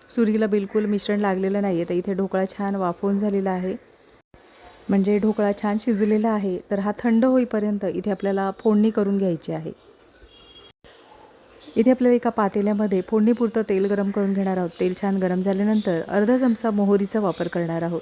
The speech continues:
मोहरी तडतडल्यानंतर इथे आपण दोन ते तीन हिरव्या मिरच्या बारीक चिरलेल्या फोडणीमध्ये छान परतून घेणार आहोत. तर इथे मी तिखटवाल्या हिरव्या मिरच्यांचा वापर केलेला आहे. इथे हिरवी मिरची ही तुम्ही तुमच्या आवडीनुसार वापरू शकता.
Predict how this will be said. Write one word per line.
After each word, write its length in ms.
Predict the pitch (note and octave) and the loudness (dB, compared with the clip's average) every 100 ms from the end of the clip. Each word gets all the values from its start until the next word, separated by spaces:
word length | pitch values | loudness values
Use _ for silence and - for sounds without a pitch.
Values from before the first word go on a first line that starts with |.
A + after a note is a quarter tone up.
| - - - - _ - - - - - - | -10 -20 -20 -20 _ -20 -20 -20 -20 -12 0
मोहरी 280 | A#3+ A#3+ B3 B3 | 2 4 2 0
तडतडल्यानंतर 680 | G3+ A3 A3 A#3+ A#3 G3 E3+ | 0 0 0 0 0 0 -2
इथे 200 | G3 A3+ | -2 -2
आपण 240 | A3 A3 | 0 0
दोन 240 | G3+ A#3 A3+ | 2 2 2
ते 60 | |
तीन 180 | A#3+ B3 | 0 2
हिरव्या 280 | A#3 G3+ G3+ | 2 2 0
मिरच्या 280 | G#3 G3 F#3+ | 0 -2 -2
बारीक 240 | F#3+ F#3 - | -2 -2 0
चिरलेल्या 500 | A3 G3+ G3 E3+ - - _ - | 0 2 0 -2 -8 -14 _ 2
फोडणीमध्ये 540 | G#3+ G#3+ G#3 G3+ G3 G3 | 4 4 2 0 -2 -2
छान 140 | G3+ G#3+ | -6 0
परतून 340 | A3 F#3 G#3 | 0 0 0
घेणार 300 | F#3+ F3 E3+ | 0 0 -4
आहोत. 160 | E3+ - - - - - - - - - - - | -6 -8 -14 -20 -20 -20 -20 -20 -20 -20 -20 -2
तर 40 | G#3 | 0
इथे 180 | G#3+ A#3+ | 2 2
मी 100 | A#3+ | 2
तिखटवाल्या 440 | A#3 A#3+ A3+ A#3 A#3 | 0 -2 0 0 2
हिरव्या 280 | A3 G3+ | 2 2
मिरच्यांचा 500 | G#3 G#3 G3 G3+ G3+ | 0 0 -2 -2 0
वापर 300 | G3+ F#3 F#3 | -2 -2 -4
केलेला 360 | F#3 G3 G3+ G3 | -4 -2 0 0
आहे. 240 | F#3 F#3 A3 - - - - - - - - - | -2 -4 -6 -12 -20 -20 -20 -20 -20 -20 -10 -4
इथे 240 | A#3+ C#4 | 2 4
हिरवी 320 | B3+ B3 A3+ | 6 4 4
मिरची 300 | B3 A#3 G3+ | 4 4 2
ही 140 | A3+ A3+ | 0 2
तुम्ही 240 | A3+ A3 | 2 2
तुमच्या 300 | G#3+ G3+ A3+ | 0 -2 -2
आवडीनुसार 420 | G3 G3 G3 A3+ | -2 -2 -2 -2
वापरू 260 | A3 F3+ F3 | -2 -2 -4
शकता. 420 | F3 E3+ - E3 | -6 -8 -6 -8